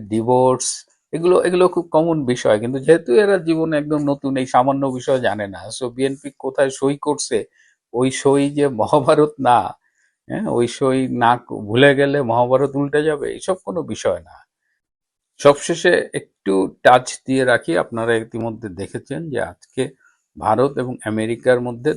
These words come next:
দশ বছর ব্যাপী প্রতিরক্ষা চুক্তি স্বাক্ষরিত হয়েছে। এই চুক্তির মধ্যে কিন্তু, আহ, সম্ভবত বারোটি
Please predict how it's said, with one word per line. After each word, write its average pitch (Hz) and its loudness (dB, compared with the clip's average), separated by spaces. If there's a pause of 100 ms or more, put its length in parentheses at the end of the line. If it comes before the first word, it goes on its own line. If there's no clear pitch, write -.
(120)
দশ 110 2
বছর 110 -4
ব্যাপী 120 0 (1000)
প্রতিরক্ষা 131 0
চুক্তি 143 -8
স্বাক্ষরিত - -4
হয়েছে। 87 -10
এই 135 -4 (160)
চুক্তির 131 -6
মধ্যে 117 -6
কিন্তু, 120 -8 (760)
আহ, 92 -6
সম্ভবত 131 -2
বারোটি 131 4